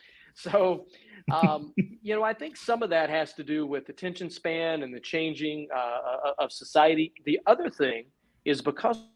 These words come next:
of technology and because of cable television and how many stations and streaming and everything we have, you used to not be able to watch soccer and international soccer. And I know that, I know we've,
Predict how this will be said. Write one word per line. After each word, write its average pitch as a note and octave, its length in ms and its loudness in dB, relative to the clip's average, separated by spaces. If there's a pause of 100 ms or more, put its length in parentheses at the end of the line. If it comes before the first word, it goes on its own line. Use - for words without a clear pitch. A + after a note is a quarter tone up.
of A3+ 100 -4
technology B2+ 840 0 (600)
and C#3+ 140 0
because E3 340 4
of D#3 160 4
cable F3 320 0
television A2+ 720 -2 (120)
and C3 220 4
how F#3+ 280 6
many E3 300 4
stations C#3 640 2
and G#2 120 -8
streaming D3+ 520 2
and A#2 80 2
everything D3+ 320 6
we B2 120 -2
have, D3+ 380 8 (720)
you E3 80 2
used E4+ 320 2
to F#3 240 6
not D#3+ 280 6
be D3 160 -2 (120)
able C#3 160 4
to A#2 80 0
watch A#2 640 4 (800)
soccer B2 680 2
and A2+ 80 -6
international B2 600 0
soccer. A2 600 -4 (460)
And C3+ 140 0
I C#3 100 4
know E3 200 6
that, D#3 200 4 (580)
I D3 80 0
know D3 160 4
we've, C#3+ 260 0